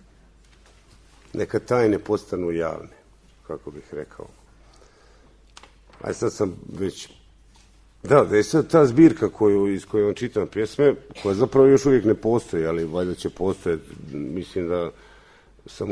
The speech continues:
uspio da dođem do razine u životu, onaj, u kojoj mi se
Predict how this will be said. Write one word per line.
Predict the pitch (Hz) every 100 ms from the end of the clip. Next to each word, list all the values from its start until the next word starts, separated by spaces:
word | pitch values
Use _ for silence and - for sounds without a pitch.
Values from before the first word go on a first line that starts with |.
| -
uspio | 110 - 107 101
da | 101
dođem | 95 110 92 95
do | 92
razine | 98 107 95 87
u | 85
životu, | 80 87 98 - 90 78 82
onaj, | 80 80 82 85 87 85
u | 85
kojoj | - 90
mi | 90
se | - 98